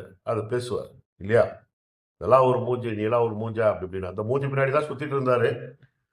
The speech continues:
So எனக்கு என்னன்னா, பார்வதியுடைய பி ஆர்ஸ், பார்வதியுடைய தொண்டர்கள்லாம் வெளியே கொந்தளிச்சு போயிருக்காங்க. ஒரு பெண் கிட்ட இப்படி நடந்துக்கலாமா? கமருதீனுக்கு வந்து ரெட் கார்டு கொடுக்கணும். கமருதீன் வந்து, அ,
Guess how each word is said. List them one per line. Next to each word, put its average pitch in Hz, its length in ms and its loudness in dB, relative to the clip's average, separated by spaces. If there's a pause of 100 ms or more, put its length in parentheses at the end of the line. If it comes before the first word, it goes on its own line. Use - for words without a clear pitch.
(280)
So - 200 -2
எனக்கு 196 180 6
என்னன்னா, 214 240 6 (1040)
பார்வதியுடைய 165 800 4 (400)
பி 156 140 -2
ஆர்ஸ், 139 300 2
பார்வதியுடைய 120 640 0 (1400)
தொண்டர்கள்லாம் 135 500 4
வெளியே 131 200 0
கொந்தளிச்சு 127 480 -2
போயிருக்காங்க. 80 360 -6 (600)
ஒரு 85 160 -6 (120)
பெண் 214 220 -2
கிட்ட 196 200 0
இப்படி 151 200 -2
நடந்துக்கலாமா? 120 500 -4 (460)
கமருதீனுக்கு 160 540 2
வந்து 131 100 -2
ரெட் 123 180 0
கார்டு 160 200 2
கொடுக்கணும். 98 340 -6 (400)
கமருதீன் 185 460 0
வந்து, 156 160 0 (680)
அ, 85 60 -2